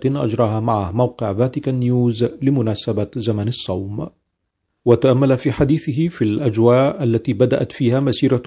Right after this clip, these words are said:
هذا الزمن في قارة يطبعها الوباء منذ سنة وتحتاج بشكل ملح إلى أن تخصب بزمن الصوم المسيحي الروحي. وأشار المطران كروتشاتا في البداية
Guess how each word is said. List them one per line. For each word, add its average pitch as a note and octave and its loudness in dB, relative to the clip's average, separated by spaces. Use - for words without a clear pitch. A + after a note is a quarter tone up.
هذا A#2+ 2
الزمن A#2+ 2
في B2 -6
قارة A#2 0
يطبعها A#2 2
الوباء A2+ 2
منذ A2+ -4
سنة A2+ 0
وتحتاج B2 0
بشكل A#2 0
ملح A2+ 0
إلى C3 2
أن A#2 -4
تخصب B2+ -2
بزمن A#2 2
الصوم A2 0
المسيحي A2 -2
الروحي. G#2 -2
وأشار A#2+ 4
المطران A2+ 0
كروتشاتا B2+ -2
في C#3 -4
البداية G#2+ 0